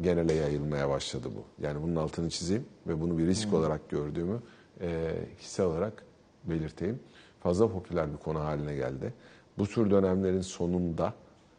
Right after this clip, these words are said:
Speaker 1: e, çok da iyi piyasa hareketleri olmayabilir. E, bir de ikinci risk de şu, kötü haberlerin hiçbiri ya da kötü değil de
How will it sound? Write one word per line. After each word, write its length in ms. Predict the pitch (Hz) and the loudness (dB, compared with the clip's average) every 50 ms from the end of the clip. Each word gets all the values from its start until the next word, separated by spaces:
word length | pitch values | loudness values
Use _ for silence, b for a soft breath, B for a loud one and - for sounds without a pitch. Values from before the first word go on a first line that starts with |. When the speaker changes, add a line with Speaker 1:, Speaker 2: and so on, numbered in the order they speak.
| _ _ - - | _ _ -8 -4
Speaker 1:
e, 40 | 50 - - 92 98 98 - - - - - - - - - - - | -2 -2 0 -2 -2 -2 -4 -4 -6 -6 -6 -6 -8 -8 -8 -10 -8
çok 200 | - 113 104 - | -6 -8 -4 0
da 60 | - 98 | 2 2
iyi 180 | 101 104 101 | 4 2 2
piyasa 320 | - 95 87 82 - 90 85 | 2 0 -2 0 -2 -2 -2
hareketleri 520 | 82 82 - - 85 - - 95 95 101 - - - | -2 -2 -2 -4 -6 -4 -4 -2 -2 -2 -4 -4 0
olmayabilir. 840 | - 90 95 98 90 82 80 80 78 76 76 76 73 73 73 - - - B B B B B B B B B - - | 4 6 6 6 6 4 0 -2 -2 -2 -2 -2 -2 -2 -4 -4 -8 -14 B B B B B B B B B -12 -8
E, 60 | 92 87 82 87 87 87 92 95 - - - | -6 -6 -6 -6 -8 -10 -12 -14 -16 -2 2
bir 120 | - 131 110 | 4 6 6
de 220 | 101 107 - - - - - - - - - - - - - - - - | 6 6 6 2 -4 -10 -18 -20 -20 -20 -20 -20 -20 -20 -20 -20 -18 -14
ikinci 360 | 101 - 113 113 110 123 110 | -4 0 0 2 4 4 4
risk 280 | 101 92 - - - | 2 2 -2 -4 -2
de 120 | - 90 78 | -2 -2 -2
şu, 300 | - - - 107 143 170 B B B B B B - | -2 -4 -4 -4 -4 -4 B B B B B B -6
kötü 240 | - 90 - - 151 | -4 -2 0 2 2
haberlerin 460 | 147 101 82 80 82 82 87 95 113 | 2 2 2 0 0 0 0 0 -2
hiçbiri 560 | 120 - - - - - 85 69 73 78 98 | -2 -4 -8 -8 -4 -2 -2 -2 -2 -2 0
ya 100 | 92 98 | 2 4
da 120 | 117 110 - | 4 2 2
kötü 320 | - - 92 - 135 143 | 0 -4 -4 -4 -4 -2
değil 240 | 160 175 151 113 85 | 0 2 2 2 2
de 160 | 76 67 - | 0 -2 -4